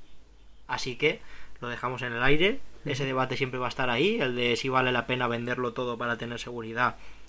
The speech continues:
Speaker 1: o como ciudadanos debemos de tener privacidad respecto a otros e incluso, eh, nuestros gobiernos. Y yo creo que con esto se queda todo ya bien cerradito.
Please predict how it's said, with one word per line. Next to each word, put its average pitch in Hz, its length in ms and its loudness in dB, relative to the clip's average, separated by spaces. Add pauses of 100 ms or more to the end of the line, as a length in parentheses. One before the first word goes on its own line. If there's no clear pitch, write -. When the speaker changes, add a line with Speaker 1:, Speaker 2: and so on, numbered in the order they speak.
Speaker 1:
o 135 120 0
como 123 220 -2
ciudadanos 123 520 -2
debemos 120 340 -4
de 123 80 -6
tener 120 260 -12
privacidad 117 520 -6
respecto 113 540 -8 (280)
a 117 120 -4
otros 127 520 4 (180)
e 139 60 -12
incluso, 117 580 -8 (540)
eh, 113 680 0 (300)
nuestros 120 300 2
gobiernos. 123 580 -6 (720)
Y 127 80 -16
yo 127 100 -8
creo 131 160 -4
que 131 100 -8
con 120 160 -8
esto 123 220 -4
se 123 140 -8
queda 117 220 -2
todo 110 220 -4
ya 104 420 -2 (380)
bien 127 160 -4
cerradito. 120 640 -4